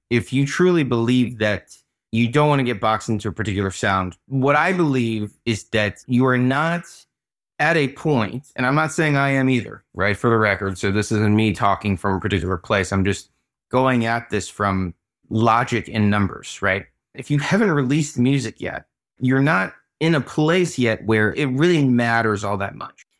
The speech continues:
And I think people put a lot of weight on their first release. So let me give you an example, right? If you go ahead and you release something of a particular genre, let's say it's R and B, jazz, fusion, mixed in with trap music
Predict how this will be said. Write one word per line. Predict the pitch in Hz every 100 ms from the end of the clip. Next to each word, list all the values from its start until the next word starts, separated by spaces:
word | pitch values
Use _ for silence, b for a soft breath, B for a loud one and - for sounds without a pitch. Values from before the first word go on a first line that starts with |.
| -
And | 127
I | 127
think | 160 151
people | 170 170
put | 165 160
a |
lot | 123 120 143
of | 135 107
weight | 110 110 113
on | 107 101
their | 95
first | - 101 90 -
release. | - - - - b b
So | -
let | 180
me | 202
give | 190
you | 165
an |
example, | 139 127 98 95
right? | 104 104
If | 113 -
you | 165
go | 165 170 156
ahead | 127 131
and | 117 113
you | 120
release | 123 110 110 - - _ _ _
something | - 117 107
of | 104
a | 95
particular | 90 95 98 104 98
genre, | 95 92 92 90 90 _ _ -
let's | 92 -
say | 92 90
it's | 85 - _ 98
R | 98
and | 98 90
B, | 90 90
jazz, | - 92 92 87 - - _ _ _ _ _
fusion, | - 104 90 87 92 90 87 _ _ _ -
mixed | 113 98 -
in | 95 95
with | 87 -
trap | - 113 98 104
music | 92 85 87